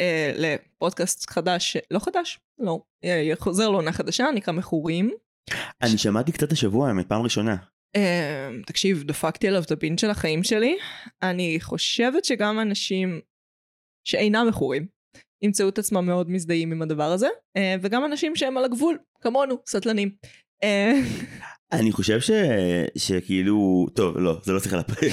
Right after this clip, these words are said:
Speaker 2: <laughs> נדבר על זה אחרי ההקלטה.
Speaker 1: כבד, כבד.
Speaker 2: אה, על מה, מתי הפכת לנרקומן? שיחה אחרת, בסדר, לא עכשיו.
Speaker 1: אומרים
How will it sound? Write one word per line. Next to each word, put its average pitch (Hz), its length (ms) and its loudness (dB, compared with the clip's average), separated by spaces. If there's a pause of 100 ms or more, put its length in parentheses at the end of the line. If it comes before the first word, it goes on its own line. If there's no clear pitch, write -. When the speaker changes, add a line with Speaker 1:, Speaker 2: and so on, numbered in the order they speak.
(180)
Speaker 2:
<laughs> 415 320 2
נדבר 156 240 4
על 220 60 4
זה - 240 0
אחרי 156 220 2
ההקלטה. 117 520 0 (180)
Speaker 1:
כבד, 214 400 0
כבד. 180 280 0 (480)
Speaker 2:
אה, 104 320 2
על 98 100 4
מה, 98 120 0 (240)
מתי 127 200 2
הפכת 202 300 2
לנרקומן? 131 560 2
שיחה 185 220 0
אחרת, 156 320 2
בסדר, 123 180 2 (240)
לא 107 80 2
עכשיו. 92 200 0 (220)
Speaker 1:
אומרים 320 180 4